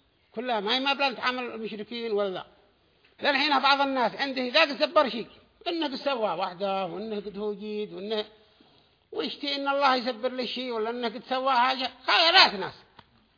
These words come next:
كما سبر هي. لا، إلا أنك تدري إذا استطعت أنت إن إذا رأيت نفسك في صلاح وفي هداية، فإيش؟ في شكر الله إنه خلاك هكذا.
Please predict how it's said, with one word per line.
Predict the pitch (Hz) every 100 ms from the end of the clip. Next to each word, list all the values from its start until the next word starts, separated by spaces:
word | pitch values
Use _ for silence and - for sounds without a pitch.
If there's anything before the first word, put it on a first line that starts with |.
| _ _ _
كما | - 330 294 240
سبر | 208
هي. | 180 139 - _ _ _ _ _ _ _ _ -
لا، | 415 285 - - _ _ _ _ _
إلا | 339 330 330
أنك | 349 330 349 339 247
تدري | 262 320 339 320 330 311
إذا | 311 370 370 294 302 -
استطعت | 254 - 277 269 269
أنت | 254
إن | 262
إذا | 254 247 302
رأيت | 311
نفسك | 262 302 - 269 190 - _ _ -
في | 277
صلاح | 233 277 226
وفي | 226 247
هداية، | 240 233 196 135 - - - _ _ _ _ -
فإيش؟ | 285 339 330
في | 214 285
شكر | - 392
الله | 415 320 185 - - - _ _ _ _ _ _
إنه | 359 349 359
خلاك | - - 330 392 370
هكذا. | 285 349 202 135